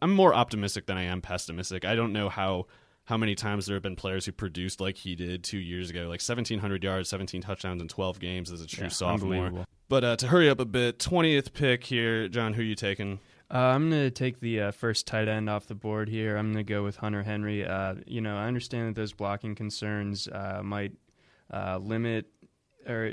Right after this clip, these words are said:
Speaker 2: you know, might get some dings on his stock, you know, from the coaches or whatever. But, I mean, frame-wise and just as, like, a pure, like, pass catcher, like, that guy is pretty special. I think he'll, he'll have, like, a better rookie year than, like, a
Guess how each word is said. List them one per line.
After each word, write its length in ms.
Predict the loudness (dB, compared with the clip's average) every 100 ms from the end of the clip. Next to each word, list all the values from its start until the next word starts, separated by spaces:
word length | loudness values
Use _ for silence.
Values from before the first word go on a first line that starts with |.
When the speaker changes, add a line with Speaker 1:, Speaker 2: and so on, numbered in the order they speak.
| -4
Speaker 2:
you 140 | -4
know, 120 | -2
might 220 | 0 -2 -2
get 200 | -2 0
some 220 | 0 0
dings 300 | 0 -2 -2
on 100 | -2
his 120 | -2
stock, 500 | -2 0 0 -2 -6
you 80 | -4
know, 220 | -2 -4
from 220 | -4 -4
the 60 | -4
coaches 480 | -2 -4 -2 -6 -4
or 80 |
whatever. 340 | -2 -2 -2 -4
But, 320 | -2 -4 -4 -6
I 120 | -4
mean, 300 | -4 -6 -10 _ -20 _ _ _
frame-wise 760 | -4 0 2 4 2 2 2 2
and 100 | 0
just 160 | 2
as, 140 | 0 0
like, 120 | -2
a 80 | -4
pure, 380 | -2 0 2
like, 220 | 0 -2 -4
pass 280 | -2 -2
catcher, 420 | -2 -2 -2 -2 -2
like, 180 | -2
that 140 | -4 -2
guy 420 | 2 4 2 0 _ -20 -20 _ -6
is 200 | -6 -2
pretty 200 | -2 0
special. 540 | -2 -2 -4 -2 0
I 100 | 0
think 260 | 0 -4 -2
he'll, 160 | -6 -4
he'll 100 | -2
have, 160 | -2 -2
like, 120 | -4
a 60 | -2
better 220 | -2 -2
rookie 280 | -4 -6 -4
year 180 | -4
than, 180 | -4 -6
like, 220 | -8 -8
a 180 | -8 -8